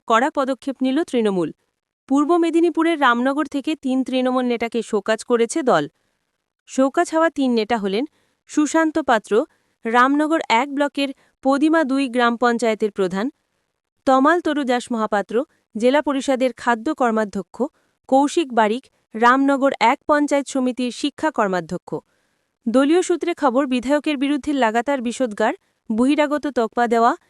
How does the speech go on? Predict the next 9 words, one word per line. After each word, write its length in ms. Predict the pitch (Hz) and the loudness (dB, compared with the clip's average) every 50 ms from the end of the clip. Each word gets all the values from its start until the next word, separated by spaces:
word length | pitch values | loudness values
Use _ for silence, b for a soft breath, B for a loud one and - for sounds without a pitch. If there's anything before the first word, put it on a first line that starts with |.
| _ _ _ _ | _ _ _ _
এবং 300 | - 233 233 262 254 247 | 0 2 4 4 2 4
দলের 300 | 214 233 240 254 302 320 - | 4 4 4 4 2 -2 0
অমতে 420 | - 220 226 240 269 302 294 349 302 | 0 0 2 2 2 2 0 -2 -2
প্রচার 340 | - 269 254 - 269 269 247 | -2 -2 -2 -2 -2 -4 -2
চালানোর 420 | - 262 247 247 254 269 285 269 | -2 -2 0 0 0 0 0 0
অভিযোগ 360 | 247 202 220 214 214 226 196 | 0 0 0 -2 -2 -2 -4
উঠেছিল 380 | 214 196 220 202 - 240 262 349 | -4 -6 -6 -6 -6 -6 -6 -2
তাদের 340 | - 277 226 202 202 202 180 | -2 -2 0 0 -2 -2 -2
বিরুদ্ধে। 420 | 175 170 170 165 147 - 170 - | -2 -4 -4 -6 -6 -8 -12 -12